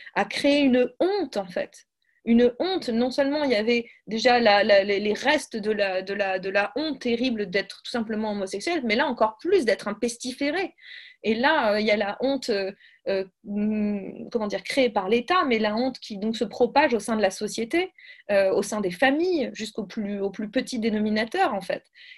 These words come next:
Et c'est cette, euh, cette honte qui, qui est pour lui la, le vrai péché de, de, de cette époque-là. Et je pense qu'il avait besoin d'un temps, euh, qu'il n'avait pas à la fin des années quatre-vingt-dix, au début des années deux mille, il n'avait pas encore eu le temps de la réflexion, il y avait encore,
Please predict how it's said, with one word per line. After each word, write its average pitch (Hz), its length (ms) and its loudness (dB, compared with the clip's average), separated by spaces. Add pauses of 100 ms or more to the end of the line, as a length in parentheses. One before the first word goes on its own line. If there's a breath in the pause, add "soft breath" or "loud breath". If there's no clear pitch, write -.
(140 loud breath)
Et 196 80 -4
c'est 214 160 -10
cette, 226 360 -4
euh, 190 400 -4
cette 202 400 -6
honte 359 340 0
qui, 247 420 -6 (1300)
qui 220 320 -2
est 214 40 -6
pour 220 180 0
lui 247 220 4
la, 202 220 8
le 202 160 -2
vrai 233 260 4
péché - 540 0 (260)
de, 208 600 0
de, 208 240 -4
de 208 120 -6
cette 208 240 -2
époque-là. 214 500 0 (220 loud breath)
Et - 60 -2
je 214 80 -4
pense 349 160 -2
qu'il 269 120 4
avait 240 180 6
besoin 262 400 2
d'un 220 180 2
temps, 254 320 2 (920)
euh, 180 760 -4 (800)
qu'il 240 140 4
n'avait 226 220 8
pas 302 180 6
à 254 80 10
la 285 80 6
fin 240 160 0
des 220 120 2
années 214 140 0
quatre-vingt-dix, 214 640 0
au 202 40 -10
début 202 180 -6
des 202 140 -4
années 196 100 0
deux 190 120 -2
mille, 240 200 0
il 226 100 2
n'avait 190 220 4
pas 262 140 4
encore 247 320 4
eu 208 60 0
le 208 100 -6
temps 233 140 0
de 226 100 -2
la 202 160 2
réflexion, 220 500 -2
il 254 60 2
y 202 40 4
avait 185 120 4
encore, 233 320 2